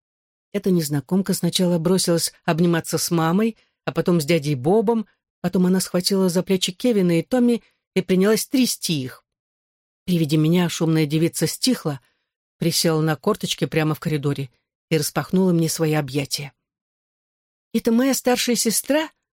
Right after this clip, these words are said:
Я вцепилась в мамину юбку. "Да", кивнула мама. "Посмотри, у нее такие же волосы, как у папы,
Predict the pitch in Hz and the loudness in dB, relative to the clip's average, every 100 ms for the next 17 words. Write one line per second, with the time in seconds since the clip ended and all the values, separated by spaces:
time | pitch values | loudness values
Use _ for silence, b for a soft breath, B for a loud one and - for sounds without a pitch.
0 | _ _ _ 156 156 - 170 - 156 151 | _ _ _ -2 -2 -4 -6 -2 0 0
1 | 143 156 156 156 139 135 - 156 - _ | 0 0 2 2 0 -4 -12 -18 -18 _
2 | _ _ _ _ 190 190 196 - _ _ | _ _ _ _ -4 -2 -2 -4 _ _
3 | _ _ 156 135 139 139 139 131 139 _ | _ _ -6 -2 -2 -2 -4 -4 -10 _
4 | _ _ _ 208 - 220 - 202 165 185 | _ _ _ -4 0 0 0 2 4 2
5 | 196 202 - 240 190 185 196 247 - 226 | 2 -2 0 0 2 0 2 0 0 -4
6 | 233 - 220 160 135 - | -4 -4 -4 -4 -6 -6